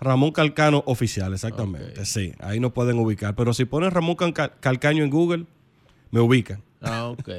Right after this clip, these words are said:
Speaker 2: Ah, pues, un hombre famoso, señores. Oye,
Speaker 1: Bueno.
Speaker 2: hasta en Google
Speaker 1: Bueno,
Speaker 2: aparece.
Speaker 1: las redes
Speaker 2: Yo,
Speaker 1: nos
Speaker 2: yo,
Speaker 1: ayudan,
Speaker 2: yo
Speaker 1: las
Speaker 2: no,
Speaker 1: redes nos
Speaker 2: yo,
Speaker 1: ayudan.
Speaker 2: yo no aparezco en ningún lado, señores. Ni en los centros espiritistas aparezco yo.
Speaker 1: Bueno, ahí nos pueden ubicar,
Speaker 2: Sí.
Speaker 1: cualquier, eh, asesoría, tema, charla,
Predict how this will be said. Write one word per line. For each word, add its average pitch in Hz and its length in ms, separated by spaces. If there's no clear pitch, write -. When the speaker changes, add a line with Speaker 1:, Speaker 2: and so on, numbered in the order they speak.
Speaker 2:
Ah, 113 180
pues, 123 220
un 107 160
hombre 117 240
famoso, 147 500
señores. 110 520
Oye, 113 320
Speaker 1:
Bueno. 104 200
Speaker 2:
hasta 110 220
en 110 100
Google 123 260
Speaker 1:
Bueno, 101 120
Speaker 2:
aparece. 101 220
Speaker 1:
las 107 100
redes 107 160
Speaker 2:
Yo, 110 60
Speaker 1:
nos 113 120
Speaker 2:
yo, 117 60
Speaker 1:
ayudan, 113 320
Speaker 2:
yo 131 60
Speaker 1:
las 117 120
Speaker 2:
no, - 20
Speaker 1:
redes 120 200
nos 131 80
Speaker 2:
yo, 127 60
Speaker 1:
ayudan. 123 440
Speaker 2:
yo 120 100
no 139 80
aparezco 120 440
en 104 60
ningún 101 300
lado, 92 180
señores. 95 300
Ni 104 60
en 110 100
los 117 140
centros 117 320
espiritistas 90 580
aparezco 76 380
yo. - 160
Speaker 1:
Bueno, 69 180
ahí 101 120
nos 123 140
pueden 123 220
ubicar, 147 580
Speaker 2:
Sí. - 40
Speaker 1:
cualquier, 113 960
eh, 104 400
asesoría, 113 720
tema, 113 580
charla, 117 560